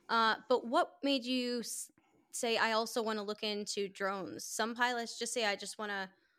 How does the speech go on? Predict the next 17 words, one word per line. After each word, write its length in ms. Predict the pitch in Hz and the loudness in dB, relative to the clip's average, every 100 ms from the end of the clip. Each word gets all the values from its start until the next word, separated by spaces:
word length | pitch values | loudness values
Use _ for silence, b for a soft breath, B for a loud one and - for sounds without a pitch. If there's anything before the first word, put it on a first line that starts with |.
| _ _ | _ _
fly 360 | - 226 226 226 - - | 4 8 8 4 -4 -4
giant 360 | 220 240 254 | 2 4 2
planes. 300 | 254 240 247 | 2 2 2
I 80 | 233 | 2
don't 80 | 226 | 2
wanna 140 | 220 | 0
fly 220 | 220 220 208 | -2 0 0
these 180 | 208 | -4
little, 160 | - 214 | -6 -4
like, 180 | 202 202 | -4 -2
quadcopters." 720 | - 302 240 185 - 226 - | 2 2 4 0 0 -4 -2
What, 220 | 208 240 - | 0 0 2
um, 380 | 214 202 196 - _ - | 0 0 -4 -10 _ -8
what 200 | 226 220 | -4 -2
made 200 | 220 202 | -2 -4
you 60 | |
switch? 460 | 185 - - - - | -8 -10 -12 -12 -12